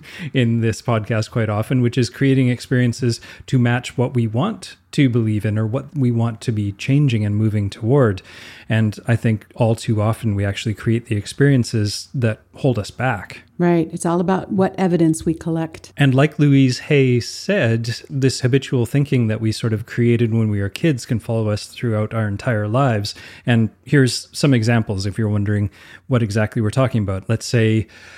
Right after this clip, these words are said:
Speaker 1: you had a parent that wasn't there for you when, when you needed them. Then that belief might be, "Well, there must be something wrong with me that they weren't there for me, and therefore I'm, I'm not good enough."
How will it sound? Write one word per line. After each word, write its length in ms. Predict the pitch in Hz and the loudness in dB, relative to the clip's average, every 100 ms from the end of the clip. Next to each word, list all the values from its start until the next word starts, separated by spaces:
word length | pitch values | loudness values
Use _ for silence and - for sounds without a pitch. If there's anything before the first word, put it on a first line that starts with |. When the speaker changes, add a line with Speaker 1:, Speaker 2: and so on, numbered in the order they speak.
| - _ _ - | -20 _ _ 0
Speaker 1:
you 120 | 131 | 2
had 100 | 120 | 2
a 40 | |
parent 540 | 120 - 143 127 107 - | 0 2 4 4 2 -4
that 180 | 117 - | -4 0
wasn't 320 | 113 113 104 | 0 0 0
there 260 | 117 120 120 | 2 2 2
for 160 | - | 0
you 300 | 107 101 101 | -2 -2 -2
when, 560 | 104 104 104 104 107 110 | -2 -2 -2 -2 -2 0
when 160 | 110 | 0
you 100 | 110 | 2
needed 320 | 139 202 175 107 | 2 4 2 0
them. 300 | 101 98 - - - - _ _ - | -4 -6 -12 -20 -20 -20 _ _ -12
Then 400 | 143 113 113 110 | -6 0 2 4
that 260 | 113 123 120 | 2 2 0
belief 360 | 117 120 113 | 2 2 2
might 280 | 123 117 117 | 0 0 0
be, 260 | 117 113 113 | 0 2 2
"Well, 380 | 120 113 110 - _ | 0 0 -2 -6 _
there 100 | 135 | 0
must 200 | 120 120 | 2 0
be 80 | 120 | -2
something 340 | - 120 113 | -2 -2 0
wrong 280 | 110 131 113 | 2 2 2
with 200 | 104 - - - | 0 -4 -10 -2
me 360 | 165 180 107 117 | 2 2 2 0
that 220 | 113 - | -2 0
they 120 | 110 | 0
weren't 320 | 104 104 - | 0 -2 -2
there 180 | 120 139 | -2 0
for 220 | 143 113 | 0 -2
me, 280 | 101 101 104 | 0 0 0
and 260 | 104 104 101 | 0 -2 -2
therefore 640 | 104 107 - 113 107 104 - _ _ _ | 0 0 0 2 2 0 -4 _ _ _
I'm, 380 | - - 117 117 | -20 -8 -6 -2
I'm 160 | 117 117 | 2 2
not 200 | 104 113 | 2 0
good 160 | 135 127 | 2 2
enough." 400 | 92 87 - | 0 -8 -20